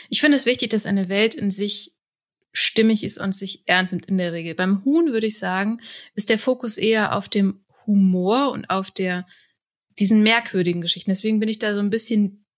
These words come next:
biegsam drin. Also ich sag nicht nur, es gibt Orks und Elfen, sondern es gibt auch lebende Stöcke oder solche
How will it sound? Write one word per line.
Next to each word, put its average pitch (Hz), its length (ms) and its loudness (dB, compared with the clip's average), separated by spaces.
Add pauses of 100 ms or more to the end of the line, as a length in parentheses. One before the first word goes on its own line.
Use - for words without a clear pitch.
(440)
biegsam 180 560 2
drin. 165 180 -12
Also 175 160 -6
ich 196 100 2
sag 214 200 -2
nicht 247 160 0
nur, 226 100 0
es 208 120 0
gibt - 240 -2 (460)
Orks - 340 0
und 185 240 -4
Elfen, 208 280 2
sondern 185 180 0
es 185 100 0
gibt - 200 -6
auch 214 200 -2
lebende 196 300 0
Stöcke 254 640 0
oder 185 440 -2 (460)
solche 208 640 2